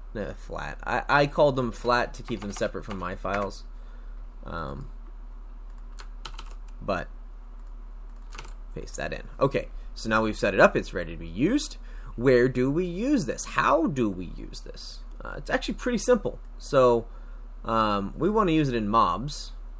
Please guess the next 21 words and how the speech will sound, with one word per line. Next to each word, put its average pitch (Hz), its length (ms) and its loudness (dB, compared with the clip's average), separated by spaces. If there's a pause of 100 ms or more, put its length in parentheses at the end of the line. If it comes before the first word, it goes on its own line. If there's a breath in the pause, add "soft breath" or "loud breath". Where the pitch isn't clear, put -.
(1600)
but 139 340 6 (140)
for - 140 -2
the 143 140 2
purpose 165 380 2
of 120 120 0
this, - 480 -2 (440)
uh, 87 460 -2 (420)
tutorial, 104 440 2
we're 110 120 -2
gonna 127 160 0
do 113 100 0
anything 107 300 -4
attackable. - 480 -6 (680)
Um, 64 460 -4 (2000 soft breath)
the 127 140 4
reason 139 460 4
for 131 140 -2
that 117 380 4 (840)
is 117 380 4
that 101 160 2
it's - 460 -4